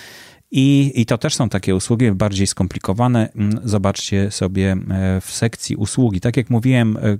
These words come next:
mamy w grupie tematy. Jednym z tematów są usługi.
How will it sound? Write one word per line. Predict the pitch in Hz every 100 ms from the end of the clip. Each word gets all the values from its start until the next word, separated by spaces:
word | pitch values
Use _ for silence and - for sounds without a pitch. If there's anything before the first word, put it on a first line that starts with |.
| _
mamy | - 107 107 113 117 107 101
w | 98 117
grupie | 110 107 110 101
tematy. | - 127 120 98 - 143 180 - - - - -
Jednym | 113 120 113
z | -
tematów | 104 113 110 117
są | - 113
usługi. | - 131 - 143 107 107 165